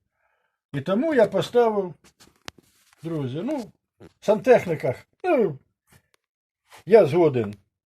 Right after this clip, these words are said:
теж колгосп, але отут, дивіться, отут, між капотом, ось капот,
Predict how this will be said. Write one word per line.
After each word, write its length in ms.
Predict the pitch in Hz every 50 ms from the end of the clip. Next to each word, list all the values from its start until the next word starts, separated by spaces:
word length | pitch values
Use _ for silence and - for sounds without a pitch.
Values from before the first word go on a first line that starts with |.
| _
теж 300 | - 262 247 208 156 -
колгосп, 680 | - - 208 190 160 156 175 175 175 151 - - _ _ -
але 540 | 139 156 180 185 190 180 160 131 101 80 - - _ _ - - _ _ _ _ _ _ _ _ _ _ _ -
отут, 540 | 147 170 - - 240 294 - - - _ _ -
дивіться, 420 | - 147 175 170 143 113 - - 160
отут, 520 | 175 170 208 170 117 85 - - _ - - - - - -
між 280 | 160 196 190 151 -
капотом, 720 | - - 180 165 - - 208 269 277 269 - 175 110 85 78 - _ _ _ _ _ _ _ _ _ _ _ _ _ _ -
ось 260 | - 123 120 107 - -
капот, 420 | - 113 104 101 107 82 73 -